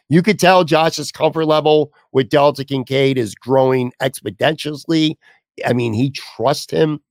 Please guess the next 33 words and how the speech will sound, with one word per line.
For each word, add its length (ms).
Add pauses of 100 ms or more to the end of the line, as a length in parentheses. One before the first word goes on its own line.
(160)
You 80
could 180
see 360
it. 120 (480)
And 340 (720)
I, 60 (220)
I 260
take 260
away, 260
like, 200
my 120
bright 260
spot. 320 (220)
Remember 160
the 60
Chiefs 200
offense 280
a 20
couple 180
of 60
years 180
ago? 300 (260)
They 180
had 140
Tyreek 340
Hill, 420
so 180
s-, 120
Diggs. 520 (240)
They 220
have 180
Kelce, 580
Kincaid. 600